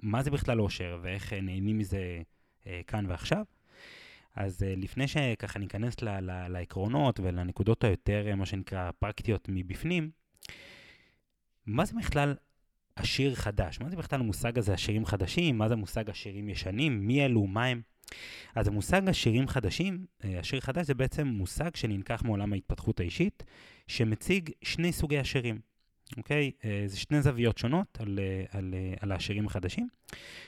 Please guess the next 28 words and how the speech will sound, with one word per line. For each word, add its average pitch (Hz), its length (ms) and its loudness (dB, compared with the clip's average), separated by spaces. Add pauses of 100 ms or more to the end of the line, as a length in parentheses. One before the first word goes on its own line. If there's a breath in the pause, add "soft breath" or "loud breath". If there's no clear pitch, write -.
שהעשירים 131 500 2
החדשים, 131 520 2 (120)
להבדיל 131 440 4
מהעשירים 104 420 2
הישנים, 95 420 -2 (520 loud breath)
הם 104 120 2
אנשים 170 320 2
שקודם 147 560 2
כל 208 240 4 (380)
נהנים 110 680 2 (720)
כבר 123 340 2
מהרגע 101 440 0
הראשון. 90 360 -6
זה 92 60 -2
אומר 131 220 -2
שהם 135 340 0
לא 156 100 -2
מחכים 143 520 0
לעוד 113 360 2
עשרים 143 460 0
שנה, 131 340 2
שלושים 135 380 2
שנה 135 280 2
שהם 110 180 2
יעשו 98 220 2
את 110 100 2
המיליונים, 120 640 4
או 120 240 0